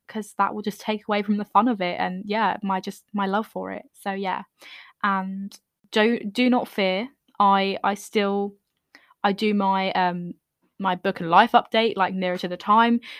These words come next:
because I think that's, I think it'd be, like, really inauthentic if I didn't, because I think, you know, I want you guys to be up to date with what I'm, what I'm doing. And yeah,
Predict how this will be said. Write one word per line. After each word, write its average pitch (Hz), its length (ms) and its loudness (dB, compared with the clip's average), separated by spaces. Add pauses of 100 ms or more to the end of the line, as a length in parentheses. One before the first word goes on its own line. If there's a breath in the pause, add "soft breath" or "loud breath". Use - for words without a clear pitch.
(100)
because - 240 -4
I 175 80 4
think 180 180 -2
that's, - 540 -2
I 202 80 8
think 254 160 6
it'd 220 100 0
be, 240 140 2
like, 202 240 2
really 190 280 -4
inauthentic 190 840 0
if 208 120 -6
I 190 100 4
didn't, 190 300 2
because 208 220 -4
I 190 100 2
think, 185 380 -8 (320 loud breath)
you 202 80 0
know, 175 280 2 (240)
I 185 140 4
want 190 180 -2
you 202 60 -4
guys 190 220 2
to - 60 -14
be 196 80 0
up 180 120 -4
to 202 100 -8
date 240 240 4
with 190 140 0
what 185 140 -2
I'm, 185 280 4
what 196 140 0
I'm 190 120 0
doing. 190 540 0
And 185 400 -6
yeah, 240 240 6